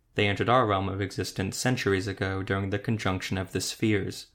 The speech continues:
when rifts were opened up between multiple worlds. You must have heard about that, since you've read so many damned books. These monsters aren't natural to this ecosystem, so when they die out, they die out for good. Witchers have done their job, boy. There's no need for more."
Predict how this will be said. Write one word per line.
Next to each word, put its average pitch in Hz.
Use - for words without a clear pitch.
when 101
rifts 120
were 98
opened 95
up 95
between 120
multiple 92
worlds. 95
You 110
must 98
have 101
heard 98
about 90
that, 101
since -
you've 95
read 92
so -
many 92
damned 90
books. -
These 98
monsters 110
aren't 90
natural 110
to 98
this 90
ecosystem, 98
so -
when 98
they 92
die 92
out, 101
they 120
die 98
out 92
for -
good. 98
Witchers 98
have -
done 104
their 92
job, 92
boy. 92
There's 98
no 107
need 98
for -
more." 95